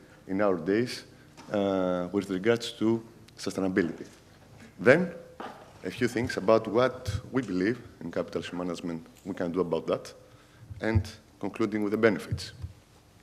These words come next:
As I said, very briefly, we're talking about sustainability or corporate social responsibility,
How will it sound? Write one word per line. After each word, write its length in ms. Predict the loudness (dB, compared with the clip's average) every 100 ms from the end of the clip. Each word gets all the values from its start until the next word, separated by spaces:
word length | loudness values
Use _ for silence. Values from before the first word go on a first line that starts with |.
| -20 -20 -18 -18 -10
As 140 | -4 -2
I 40 |
said, 280 | 2 2 2 0 -2 -4 -18 -8
very 180 | 0 2
briefly, 320 | 4 2 0 -8 -12 -20 -20 -20 -20 -20 -20 -20 -20 -20 -20 -20 -8
we're 140 | -2 0
talking 260 | 0 -2
about 220 | 2 2
sustainability 760 | 2 -4 -4 -2 2 2 2 0
or 200 | 2 2 -2 -6
corporate 320 | -6 -4 -6
social 300 | -4 -6 -4
responsibility, 800 | -6 -8 -10 -4 -2 -2 -4 -6